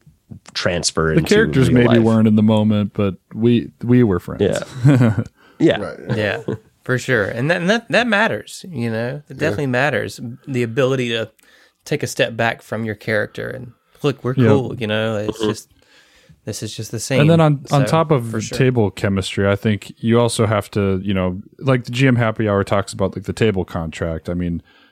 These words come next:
Speaker 2: it's definitely a bigger contract when you're going into, you know, "We wanna release weekly episodes. We can't get behind. We can't, we gotta stay consistent."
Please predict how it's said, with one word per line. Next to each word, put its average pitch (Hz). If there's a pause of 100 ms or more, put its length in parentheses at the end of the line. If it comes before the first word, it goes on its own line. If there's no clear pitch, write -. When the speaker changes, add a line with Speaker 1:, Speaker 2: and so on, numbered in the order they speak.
Speaker 2:
it's -
definitely 123
a 104
bigger 98
contract 92
when 92
you're 87
going 90
into, 90 (140)
you 87
know, 85
"We 95
wanna 95
release 90
weekly 90
episodes. 98
We 95
can't 92
get 90
behind. 92
We 90
can't, -
we 101
gotta 92
stay -
consistent." 113